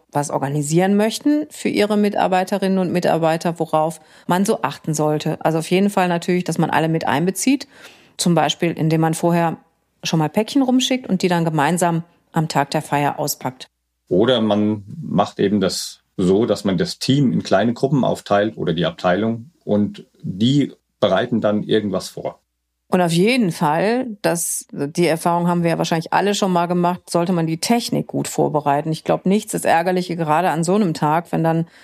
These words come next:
Speaker 1: am Tag der Weihnachtsfeier jemand außen vor bleiben musste, nur weil dann die Videoschalte nicht funktioniert.
Speaker 2: Das wär blöd, ja.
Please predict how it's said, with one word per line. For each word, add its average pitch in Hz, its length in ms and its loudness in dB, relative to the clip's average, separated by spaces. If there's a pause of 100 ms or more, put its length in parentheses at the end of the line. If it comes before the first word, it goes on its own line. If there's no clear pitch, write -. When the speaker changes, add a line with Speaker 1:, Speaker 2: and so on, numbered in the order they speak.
(260)
Speaker 1:
am 165 160 0
Tag 170 320 0
der 165 120 0
Weihnachtsfeier 165 640 0
jemand 160 340 0
außen 165 220 0
vor 180 200 0
bleiben 156 260 0
musste, 156 400 -2
nur 160 560 2
weil 151 400 0
dann 143 240 0
die 151 160 -2
Videoschalte 151 840 0
nicht 143 200 -2
funktioniert. 151 640 -2 (340)
Speaker 2:
Das - 220 0
wär 87 80 4
blöd, 78 340 0
ja. 78 280 0